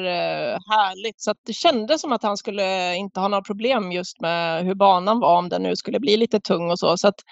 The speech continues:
ja, den där gillade jag verkligen, det jag såg. Och sen, jag var ju inne på, eh, Gucci Line egentligen i det loppet,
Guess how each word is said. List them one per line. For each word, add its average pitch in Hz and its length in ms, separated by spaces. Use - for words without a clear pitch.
ja, 220 100
den 240 140
där 233 320
gillade 208 480
jag 190 60
verkligen, 190 340
det 196 100
jag 180 140
såg. 226 240
Och 240 100
sen, 240 220
jag 247 340
var 262 120
ju 226 160
inne 240 440
på, 196 260
eh, 180 280
Gucci 196 460
Line 240 380
egentligen 220 680
i 185 60
det 190 160
loppet, 185 360